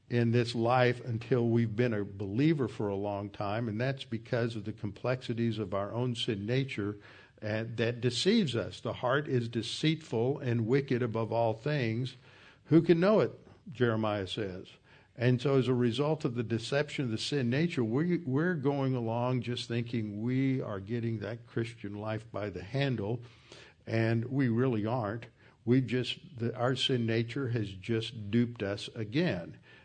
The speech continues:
And next thing you know, we hit some wall and we crash and burn, and God's grace picks us up and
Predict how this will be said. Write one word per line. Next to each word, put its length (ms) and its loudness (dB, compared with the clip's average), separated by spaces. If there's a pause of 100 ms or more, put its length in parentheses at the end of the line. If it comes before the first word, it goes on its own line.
(160)
And 260 -2
next 260 -2
thing 200 0
you 100 0
know, 280 0
we 260 2
hit 320 0
some 260 -2
wall 540 0
and 260 -4
we 140 -4
crash 500 -2
and 180 -4
burn, 500 2 (440)
and 340 2
God's 360 -2
grace 360 0
picks 400 -4
us 200 -4
up 260 -6
and 240 -4